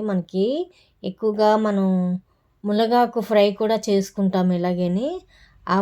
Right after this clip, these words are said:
మునగాకులాగే ఫ్రైలాగే ఉంటుందండి కర్రీ. మరి ఇంకా చెప్పనవసరం లేదు, ఆరోగ్యానికి అంత మంచిది. కనీసం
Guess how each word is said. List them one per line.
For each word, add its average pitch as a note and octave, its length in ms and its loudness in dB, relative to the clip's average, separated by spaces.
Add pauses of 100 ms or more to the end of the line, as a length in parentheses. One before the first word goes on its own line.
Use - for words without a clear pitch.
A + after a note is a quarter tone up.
మునగాకులాగే G#3+ 920 4 (260)
ఫ్రైలాగే G3 600 2 (120)
ఉంటుందండి F#3 560 2 (100)
కర్రీ. F3 320 -4 (560)
మరి F#3+ 200 2
ఇంకా F#3 180 2 (100)
చెప్పనవసరం F#3 680 0
లేదు, F#3 160 -2 (220)
ఆరోగ్యానికి F#3+ 580 0 (140)
అంత F#3 260 2 (140)
మంచిది. F#3 400 -2 (480)
కనీసం A3 540 0